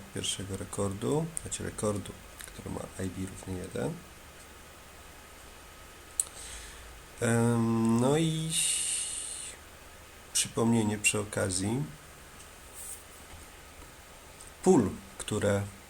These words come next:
się w tej tabeli znajdują. A zatem mamy pole I D, wiadomo co to jest, klucz główny tej tabeli. Następnie mamy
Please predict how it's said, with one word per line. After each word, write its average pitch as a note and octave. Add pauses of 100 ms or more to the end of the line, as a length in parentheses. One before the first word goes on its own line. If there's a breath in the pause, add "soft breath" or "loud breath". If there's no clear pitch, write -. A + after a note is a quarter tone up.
(1400)
się G#2
w G2+
tej G2+
tabeli F#2+
znajdują. B2+ (2000)
A G#2
zatem A2
mamy F#2+ (920 loud breath)
pole A2
I G#2
D, B2
wiadomo G2
co -
to -
jest, B2 (160)
klucz -
główny C3 (1160)
tej A2+
tabeli. G#2
Następnie G2+
mamy F2+